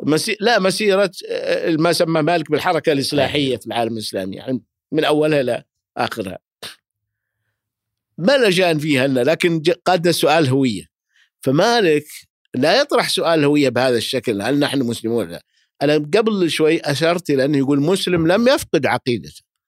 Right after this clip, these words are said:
Speaker 1: ولم يفقد إيمانه، لكنه فقد فاعليته". أما من حيث أنه أساس النهضة في العالم الإسلامي، فمالك بن نبي يرى أن أساسها الإسلام. الآخرين كلهم أسسهم،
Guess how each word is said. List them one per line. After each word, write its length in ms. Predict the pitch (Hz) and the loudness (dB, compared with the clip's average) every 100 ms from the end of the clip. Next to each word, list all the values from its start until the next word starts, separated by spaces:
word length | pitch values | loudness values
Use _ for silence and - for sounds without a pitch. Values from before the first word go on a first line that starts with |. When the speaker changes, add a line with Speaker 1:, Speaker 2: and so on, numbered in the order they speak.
| _ _ - | _ _ 0
Speaker 1:
ولم 300 | 147 214 262 | 2 4 2
يفقد 300 | - 170 147 | 2 0 2
إيمانه، 520 | 147 135 120 98 80 _ _ _ _ _ _ - | 2 4 2 -2 -8 _ _ _ _ _ _ 0
لكنه 560 | 139 147 190 170 165 151 | 0 2 0 0 2 2
فقد 420 | 190 208 180 135 | 0 0 0 0
فاعليته". 720 | 127 113 98 98 92 87 - _ _ _ _ _ _ _ _ _ _ _ 180 | 0 -2 -4 -8 -10 -16 -20 _ _ _ _ _ _ _ _ _ _ _ -2
أما 360 | 285 254 226 | 2 2 2
من 160 | 208 160 | 2 -2
حيث 360 | 127 233 190 160 | -2 0 0 0
أنه 240 | 139 135 | -2 -2
أساس 420 | 143 165 214 233 220 | -4 0 0 0 0
النهضة 380 | 180 165 135 | 0 -2 -2
في 100 | 123 | -4
العالم 280 | 131 123 160 | -4 -2 -2
الإسلامي، 580 | 147 143 143 143 147 160 - _ _ _ _ _ _ - | -2 -4 -4 -2 -4 -8 -14 _ _ _ _ _ _ -6
فمالك 420 | 131 165 202 160 | -2 0 0 -2
بن 120 | 135 | -2
نبي 180 | 151 165 | -2 0
يرى 160 | 147 | 0
أن 240 | 170 156 139 | 0 -4 -6
أساسها 460 | 120 - 160 - | -6 -6 -6 -6
الإسلام. 440 | 104 90 - 82 71 _ _ _ _ _ _ _ _ _ _ _ _ _ _ _ _ _ _ _ _ _ _ _ 139 | -6 -8 -10 -12 -14 _ _ _ _ _ _ _ _ _ _ _ _ _ _ _ _ _ _ _ _ _ _ _ -4
الآخرين 560 | 139 147 156 220 226 | -2 0 0 0 0
كلهم 460 | 190 254 214 185 160 | -2 -2 0 0 -2
أسسهم، 480 | 147 139 - 127 | -4 -6 -6 -10